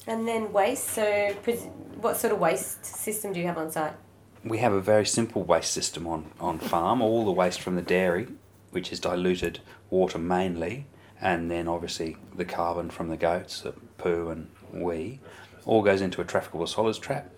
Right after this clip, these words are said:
Speaker 2: We have a composting hay floor in the goat house, so it acts as quite a large filter,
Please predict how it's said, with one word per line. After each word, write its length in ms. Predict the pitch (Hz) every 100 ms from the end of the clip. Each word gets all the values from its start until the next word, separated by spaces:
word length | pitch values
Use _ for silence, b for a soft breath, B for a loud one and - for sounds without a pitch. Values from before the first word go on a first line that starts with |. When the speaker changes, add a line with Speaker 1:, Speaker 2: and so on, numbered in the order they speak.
| - - -
Speaker 2:
We 100 | 101
have 140 | 98 -
a 20 |
composting 600 | - 113 - 98 - 87
hay 140 | 90
floor 300 | 87 101 90
in 80 | 87
the 100 | 82
goat 280 | 82 101 -
house, 260 | 110 117
so 320 | - - 92 90 - B B
it 140 | 101
acts 240 | 95 90 -
as 100 | 87
quite 240 | - 92
a 40 | 85
large 380 | 90 90 90
filter, 400 | - 117 127 170